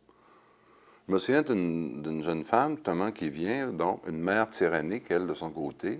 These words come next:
une mère qui, euh, sans arrêt, la dirige, euh, sans arrêt, le critiquer toute sa vie. Euh, « Pourquoi tu coupes pas avec ta mère ? » « Non. » Je dis, « Comment non ? » Ben, elle dit, « J'ai, j'ai plus, j'aurai plus personne. »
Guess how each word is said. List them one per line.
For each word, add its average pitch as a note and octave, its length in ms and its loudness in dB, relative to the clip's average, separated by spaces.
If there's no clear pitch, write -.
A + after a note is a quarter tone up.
une D#2+ 160 -2
mère F#2 460 2
qui, D2 280 -4
euh, A#1+ 140 -2
sans F#2+ 320 2
arrêt, F2+ 240 8
la F2 140 4
dirige, F2 840 -4
euh, D#2 240 0
sans F2+ 320 4
arrêt, F2 320 8
le E2+ 100 4
critiquer E2 560 -2
toute - 240 -6
sa D2+ 220 4
vie. D#2+ 260 -6
Euh, « C#2+ 400 0
Pourquoi - 260 0
tu - 100 -10
coupes - 240 -2
pas F#2 120 8
avec F#2 180 2
ta G#2 100 -4
mère ? » « D#3 320 -10
Non. » C#2+ 180 -4
Je C2+ 80 -18
dis, « B1+ 180 -14
Comment D#2+ 320 -2
non ? » D#2+ 240 -6
Ben, D#2 140 -4
elle C#2+ 60 -4
dit, « C#2 100 -12
J'ai, D#2 280 -8
j'ai D2+ 120 -14
plus, - 160 -10
j'aurai D2+ 240 2
plus - 140 -10
personne. » - 480 -4